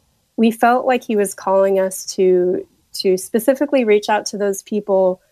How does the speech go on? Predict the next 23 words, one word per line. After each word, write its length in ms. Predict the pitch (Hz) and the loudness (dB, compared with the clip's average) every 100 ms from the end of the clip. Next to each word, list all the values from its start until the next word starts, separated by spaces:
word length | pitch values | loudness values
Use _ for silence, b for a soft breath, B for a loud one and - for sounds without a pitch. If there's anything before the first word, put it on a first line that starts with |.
| _ _ - | _ _ -4
but 160 | 214 208 | -4 0
to 100 | 202 | -2
especially 720 | 196 - - 226 - 208 196 | -2 -4 -2 0 -2 -2 0
reach 240 | 190 185 | 0 0
out 200 | 185 - | -2 -4
to 120 | - 185 | -6 -2
those 340 | 185 180 175 | 0 0 -2
who 80 | 185 | -2
have 180 | 175 - | -2 0
been 180 | 185 | 2
abused 600 | 180 175 180 185 180 180 185 | 2 0 0 2 2 -2 0
or 120 | 180 | 0
wounded 540 | 175 180 180 180 185 | 0 0 2 2 0
or 160 | 180 180 | -2 -4
scandalized 800 | - - 180 175 175 180 185 - | -2 0 2 2 2 0 -4 -4
by 100 | 180 | 0
members 400 | 180 175 175 175 | 2 0 -2 -4
of 140 | 175 | -6
the 120 | 180 | -6
church, 520 | - - - - - - _ _ _ _ _ _ | -8 -8 -12 -14 -18 -18 _ _ _ _ _ _
which 360 | - 196 - - | -2 -2 -2 -2
if 220 | 196 196 | 0 0
you 320 | 208 196 190 | 2 4 2